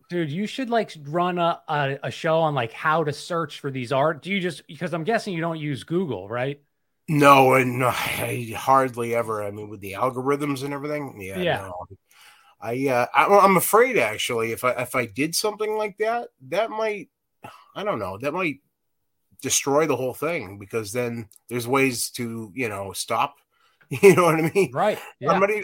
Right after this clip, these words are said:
Speaker 2: I'm not, I'm, I'm telling you, I'm not a computer hacker. I, I can barely
Speaker 1: <laughs>
Speaker 2: open my email and, like,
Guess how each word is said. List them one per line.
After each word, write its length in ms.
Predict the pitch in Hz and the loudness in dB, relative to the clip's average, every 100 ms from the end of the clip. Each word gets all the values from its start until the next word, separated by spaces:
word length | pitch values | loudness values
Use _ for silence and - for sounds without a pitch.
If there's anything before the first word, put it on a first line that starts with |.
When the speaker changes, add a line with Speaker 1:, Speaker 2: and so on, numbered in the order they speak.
| 185 | 0
Speaker 2:
I'm 100 | 185 | 4
not, 100 | 180 | 2
I'm, 220 | 165 160 151 | 4 2 4
I'm 160 | 151 139 | 0 2
telling 320 | 175 185 127 | -2 -2 -4
you, 60 | 104 | -8
I'm 240 | 113 113 | -10 -8
not 300 | 117 127 131 - - | -2 0 0 -4 -14
a 60 | 123 | -14
computer 560 | 131 117 127 135 131 | -12 -10 -6 -2 -2
hacker. 580 | 123 139 135 147 147 123 | -4 -8 -8 -10 -10 -10
I, 220 | 95 123 - | -8 -8 -8
I 60 | 131 | -12
can 200 | 151 131 | -10 -8
barely 500 | 135 156 165 156 151 | -2 0 0 -2 -4
Speaker 1:
<laughs> 40 | 151 | -6
Speaker 2:
open 280 | 156 156 | -6 -4
my 160 | 143 120 | -4 -4
email 520 | 143 175 135 110 107 | -6 -6 -6 -6 -10
and, 360 | 104 120 120 117 | -8 -8 -8 -10
like, 180 | 117 | -10